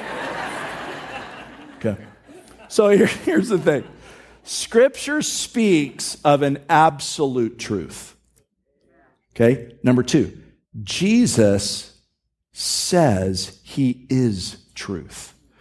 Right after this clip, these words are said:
So literally every single thing that is truthful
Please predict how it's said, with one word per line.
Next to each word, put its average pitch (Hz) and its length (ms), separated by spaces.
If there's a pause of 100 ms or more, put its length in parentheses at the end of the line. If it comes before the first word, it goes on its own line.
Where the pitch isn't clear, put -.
(120)
So - 200
literally 143 640
every 180 320
single 143 420
thing 98 800 (480)
that 113 140
is 101 180
truthful 139 680